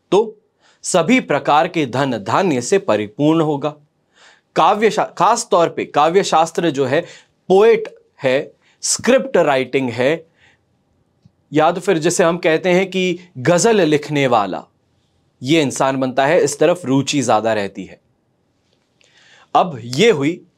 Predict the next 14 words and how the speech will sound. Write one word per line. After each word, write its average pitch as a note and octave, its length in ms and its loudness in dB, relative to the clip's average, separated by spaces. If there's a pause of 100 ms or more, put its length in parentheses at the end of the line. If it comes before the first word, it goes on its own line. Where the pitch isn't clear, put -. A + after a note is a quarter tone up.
तीन F#3 400 0
भावों B2+ 340 2
पर F3 160 0
चर्चा B2+ 440 -2
आज A2+ 420 -2
के F#2+ 120 -8
दिन। E2+ 160 -16 (920)
कल G3 180 2
के A3+ 140 2
दिन G3 260 -2 (120)
अगले C#3+ 320 4
तीन E3+ 300 0
भावों D3 300 0
पर, E3+ 180 0